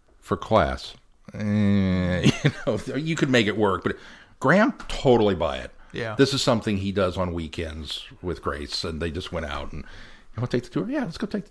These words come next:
Speaker 1: tour." "Okay." I, I just, I love the, the, the humanity that Graham brings to the role. Is just, it's just awesome. Um, I liked the fact that once the slimy mud tentacle people showed up and then turned into zombies,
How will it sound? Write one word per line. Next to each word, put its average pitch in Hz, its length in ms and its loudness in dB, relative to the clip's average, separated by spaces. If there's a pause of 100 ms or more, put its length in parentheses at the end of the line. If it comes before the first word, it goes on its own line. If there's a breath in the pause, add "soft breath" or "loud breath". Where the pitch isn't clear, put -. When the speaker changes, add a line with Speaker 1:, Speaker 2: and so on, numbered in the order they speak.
(100)
Speaker 1:
tour." 113 120 -10
"Okay." 113 240 -6 (440 loud breath)
I, 135 140 -4 (160)
I 131 100 -2
just, 117 380 -6
I 104 60 -6
love 113 460 0
the, 104 180 2 (120)
the, 87 140 -4 (100)
the 95 120 -4
humanity 101 540 4
that 85 100 0
Graham 85 260 0
brings 73 300 -6
to 85 100 -6
the 69 80 -8
role. - 280 -10 (280)
Is 76 180 -4
just, - 340 -6 (360)
it's 85 180 -6
just - 220 -6
awesome. - 320 -8 (720 loud breath)
Um, 85 340 0 (240)
I 98 80 0
liked 95 560 0
the 131 80 -2
fact 90 320 4
that 92 120 0
once 107 300 0
the 90 320 0 (220)
slimy 92 380 0
mud 90 280 0
tentacle 92 360 -2
people 82 340 -6
showed 82 300 -2
up 85 180 0
and 87 140 0
then 82 100 -4
turned 85 260 -6
into 85 240 -4
zombies, 82 600 -2